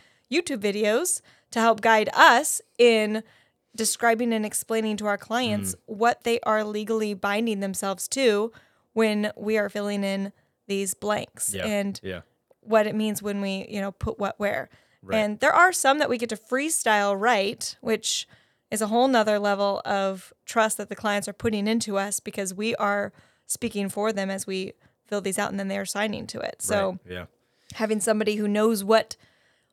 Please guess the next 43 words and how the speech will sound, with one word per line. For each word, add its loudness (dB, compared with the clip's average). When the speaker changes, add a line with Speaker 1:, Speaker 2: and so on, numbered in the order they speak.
Speaker 1:
each -2
word 2
they 2
are 0
then -2
putting -4
in -2
that -2
term 0
and -2
what 2
it -4
means -2
and -4
what -2
it -8
could 6
imply 2
meaning 0
as -2
well 4
is -6
huge. -6
Speaker 2:
Right. -8
Speaker 1:
So 0
you 2
do 0
wanna 2
have -2
somebody -6
knowledgeable -6
and -4
skillful -2
at -4
writing -2
out -4
their -4
legalese. -6
Speaker 2:
Right. 0
So -2
to -8
that -2
end, -8